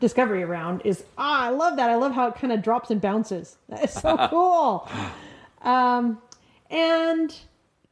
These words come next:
Speaker 1: I like that our, our hero is a flawed character a bit, that she's had some things going on. She's a little bit too perfect at the moment. I'm looking forward to seeing a bit more cracks in her armor as she becomes a little less Vulcan-like.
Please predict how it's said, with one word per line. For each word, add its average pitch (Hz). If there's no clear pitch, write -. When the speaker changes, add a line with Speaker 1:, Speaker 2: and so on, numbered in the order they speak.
Speaker 1:
I 277
like 311
that 294
our, 277
our 247
hero 262
is 226
a -
flawed 233
character 240
a 240
bit, 247
that 233
she's 233
had 226
some 226
things 226
going 226
on. 226
She's 359
a 392
little 403
bit -
too 320
perfect 285
at 294
the 311
moment. 294
I'm 262
looking 262
forward 247
to 240
seeing 240
a 220
bit 214
more 214
cracks 220
in 214
her 196
armor 220
as 214
she -
becomes 208
a 202
little 196
less 190
Vulcan-like. 233